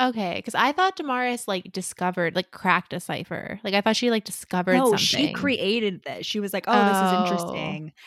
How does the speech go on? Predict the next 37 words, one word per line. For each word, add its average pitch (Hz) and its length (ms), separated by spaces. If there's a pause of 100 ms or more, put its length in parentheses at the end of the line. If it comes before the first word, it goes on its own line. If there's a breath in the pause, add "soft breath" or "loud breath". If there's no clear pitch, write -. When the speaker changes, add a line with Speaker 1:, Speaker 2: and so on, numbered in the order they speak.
(140)
Speaker 2:
And 180 160
then 180 100
he 202 220
s-, - 160
and 190 160
then 185 80
she - 140
showed 185 320
it 160 120
to 175 120
her 160 360 (120)
Speaker 1:
Oh, 175 360
I 196 100
thought 208 180
Speaker 2:
uncle, - 0
Speaker 1:
she, 151 180
Speaker 2:
and 294 40
then 170 60
he 175 140
Speaker 1:
okay, - 20
Speaker 2:
stole 156 320
Speaker 1:
'cause 214 120
Speaker 2:
it. 202 40
Speaker 1:
I, 196 120
that 208 160
was 226 160
what 208 80
I 190 60
was 175 100
unclear. 165 320
I 175 80
thought 208 160
she, 247 160
like, 202 200
cracked 160 400
a 156 40
code 107 420